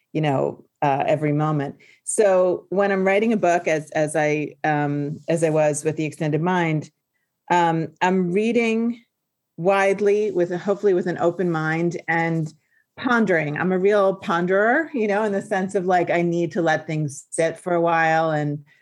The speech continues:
um, ideas or connections are just as likely to come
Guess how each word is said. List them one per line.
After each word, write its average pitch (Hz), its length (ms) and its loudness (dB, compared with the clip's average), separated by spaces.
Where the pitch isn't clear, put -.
um, 160 520 -2
ideas 165 760 0
or 160 200 0
connections 170 580 -4
are 156 120 0
just 156 260 -4
as 151 100 -4
likely 160 300 0
to 156 100 0
come 156 480 -4